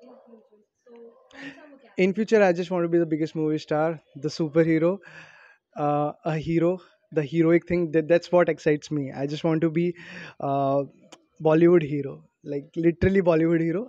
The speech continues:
Speaker 2: I can go for the alley thing, like Hollywood stuff also, but I really crave for that. Like, I don't know, people say it's F T L or whatever it is, but I enjoy जब वो बॉलीवुड के ढोल बजते हैं, the hero enters, light and all. So yeah, I'm going to be the biggest movie star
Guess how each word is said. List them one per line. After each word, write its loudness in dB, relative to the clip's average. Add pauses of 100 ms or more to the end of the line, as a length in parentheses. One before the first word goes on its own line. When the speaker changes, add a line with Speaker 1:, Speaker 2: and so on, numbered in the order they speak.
Speaker 2:
I -6
can -2
go -4
for -2
the 0
alley 0
thing, -4
like -8
Hollywood -4
stuff -2
also, -2 (400)
but 4
I 4 (320)
really 2
crave 2
for 2
that. -10 (280)
Like, -2
I 4
don't 6
know, 6 (160)
people -2
say 6
it's 0
F -14
T 2
L 4
or 4
whatever 0
it 4
is, -16 (500)
but 2 (140)
I 6 (140)
enjoy 4 (120)
जब -2 (440)
वो 4
बॉलीवुड 6
के 2
ढोल 4
बजते 0
हैं, -2
the 2
hero 4
enters, 4 (160)
light 0
and -6
all. -12 (600)
So 4
yeah, 4
I'm -2
going 0
to 2
be 4
the 0
biggest 0
movie -4
star -4